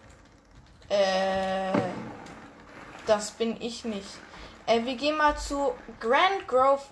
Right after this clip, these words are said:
Village. Da möchte ich, möchte ich mal hin. Okay, das ist auf jeden Fall sehr cool. Junge, wie laut ist das hier? So, hier ist so eine kleine Brücke. Da gehen wir mal drüber.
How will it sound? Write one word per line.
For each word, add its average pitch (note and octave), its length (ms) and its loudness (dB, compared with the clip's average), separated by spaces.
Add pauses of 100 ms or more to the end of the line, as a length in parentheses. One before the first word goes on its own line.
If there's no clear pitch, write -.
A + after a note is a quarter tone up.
(160)
Village. C#4+ 640 -2
Da G3+ 100 -6
möchte G3+ 240 -12
ich, - 180 -18 (180)
möchte A3 120 -12
ich A#3 100 -16
mal A3 120 -8
hin. C#4+ 140 -10 (720)
Okay, A3+ 300 2
das A3+ 120 -8
ist - 100 -10
auf F#3 140 -12
jeden G#3 140 -8
Fall G3 140 -6
sehr G#3 340 2 (180)
cool. A3 240 -2 (680)
Junge, A#3+ 280 -2
wie A3 120 -4
laut A3 480 4
ist F#4 300 2
das A3+ 220 2
hier? G#3+ 160 -6
So, G#3+ 200 -6
hier G#3+ 160 -8
ist A#3 80 -10
so A3+ 80 -8
eine G#3 160 -10
kleine G#3 300 -6 (140)
Brücke. C#4+ 380 -2 (840)
Da A3 100 -8
gehen G#3+ 180 -8
wir G#3+ 120 -6
mal G#3 260 -6
drüber. C4 460 -6